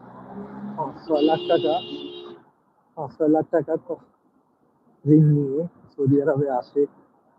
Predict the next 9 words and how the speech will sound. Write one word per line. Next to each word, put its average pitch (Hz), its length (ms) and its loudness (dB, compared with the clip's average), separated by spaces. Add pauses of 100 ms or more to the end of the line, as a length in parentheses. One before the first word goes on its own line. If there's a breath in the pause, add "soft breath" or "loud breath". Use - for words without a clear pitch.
(220)
তখন 131 300 -10
দালালেরা 135 520 -4 (2250)
বড় 131 240 -4
কোম্পানি, 143 480 -10
এই 139 80 -2
কোম্পানি, 135 400 -10 (180)
সেই 139 100 -10
কোম্পানি 147 420 -10
বলে 135 240 0